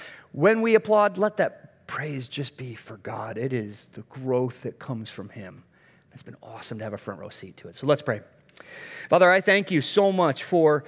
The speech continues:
your grace and your mercy, that we do all of these things in, in an effort and a work,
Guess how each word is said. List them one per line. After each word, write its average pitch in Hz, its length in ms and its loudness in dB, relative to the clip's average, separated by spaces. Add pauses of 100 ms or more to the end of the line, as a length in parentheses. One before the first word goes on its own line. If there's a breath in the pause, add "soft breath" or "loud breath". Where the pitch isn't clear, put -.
(220 loud breath)
your 202 300 6
grace 156 600 4
and 156 160 4
your 143 440 4
mercy, 123 640 -2
that 143 340 4
we 220 360 4
do 202 280 2
all 190 540 4
of 214 60 4
these 208 200 0
things 220 480 2
in, 175 140 4
in 160 400 0
an 135 200 -4
effort 208 480 4
and 170 140 2
a 147 60 4
work, 202 580 4